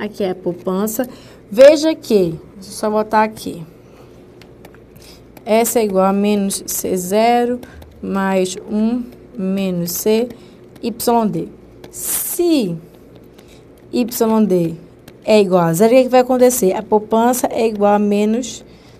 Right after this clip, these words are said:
C zero. Então, a poupança tá aqui, menos C zero. E à medida que a renda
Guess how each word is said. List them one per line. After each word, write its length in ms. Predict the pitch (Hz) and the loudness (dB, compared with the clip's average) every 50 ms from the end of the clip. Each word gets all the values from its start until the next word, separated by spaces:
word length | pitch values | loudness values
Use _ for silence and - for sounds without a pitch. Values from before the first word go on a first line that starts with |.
| - - | -20 -16
C 200 | - - - 262 247 | -6 -4 -2 -2 -2
zero. 300 | 247 208 175 170 160 160 160 - - - - - - - - - - - | -2 -4 -4 -6 -10 -12 -16 -18 -20 -20 -20 -20 -20 -20 -20 -20 -20 -18
Então, 140 | - 202 | -14 -12
a 20 | 185 | -6
poupança 420 | 196 196 190 - 214 240 226 269 | -6 -6 -4 -4 -4 -4 -4 -4
tá 140 | 247 254 269 | -4 -4 -6
aqui, 400 | 285 277 - 247 233 226 226 220 - - - - - - - - - - - - - - - - | -6 -6 -8 -8 -8 -6 -8 -10 -12 -18 -20 -20 -20 -20 -20 -20 -20 -20 -20 -20 -20 -20 -14 -8
menos 300 | 240 233 233 226 214 214 | -6 -4 -2 -2 -4 -4
C 120 | - 226 214 | -4 -4 -4
zero. 340 | 190 180 170 165 165 175 170 165 - - - - - - - - - - | -4 -4 -6 -6 -8 -10 -12 -14 -16 -20 -20 -20 -20 -20 -20 -20 -14 -6
E 140 | - 233 233 | 0 2 2
à 40 | 240 | 4
medida 840 | 233 233 226 220 214 196 202 233 262 294 302 247 320 339 339 359 359 349 - - - - - - - - - - - - - - - | 6 6 6 6 6 2 0 2 2 2 2 4 4 4 4 4 0 -4 -8 -16 -20 -20 -20 -20 -20 -20 -20 -20 -20 -20 -20 -20 -12
que 200 | - - 262 254 | -6 0 2 2
a 120 | 262 262 | 2 2
renda 520 | 240 202 202 202 196 185 185 180 180 180 | 0 0 -2 -2 -2 -4 -4 -6 -6 -8